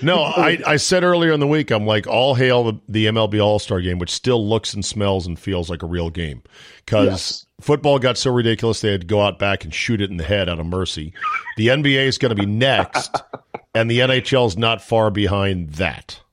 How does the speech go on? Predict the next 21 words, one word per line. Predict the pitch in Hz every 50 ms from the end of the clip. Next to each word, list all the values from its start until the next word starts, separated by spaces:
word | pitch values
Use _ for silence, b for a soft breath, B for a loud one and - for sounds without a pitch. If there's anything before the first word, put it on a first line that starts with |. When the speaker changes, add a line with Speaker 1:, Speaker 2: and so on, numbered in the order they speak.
| _ _ _ _ _ _ _ _ _ _ _ B B B B B B B B B - -
Speaker 1:
But | - - 101
here's | 110 165 214 - -
Speaker 2:
Well, | - 175 156
Speaker 1:
how | - 110
far, | 135 156 156 151
Speaker 2:
I'll | -
Speaker 1:
here's | - 131 170 165 -
how | 160 139 127
far | - - 127 117
it's | 104 -
gone. | - 123 110 95 87 85 - -
In | 101 98 98 101
nineteen | 110 131 165 190 175 - - - 160 151 143 135 123
ninety-two, | 117 113 117 120 117 104 92 82 - _ - - - 139 127 87 69 - _ _ _ _ _ _ _ _
which | - 123 120 - -
is | 120 110 -
still | - - - 185 196 180 123
the | 110 -
cable | - - - - 139 143 135 120 110 104
T | 101 - - - 123 120 110
V | 90 104 104 95 92 -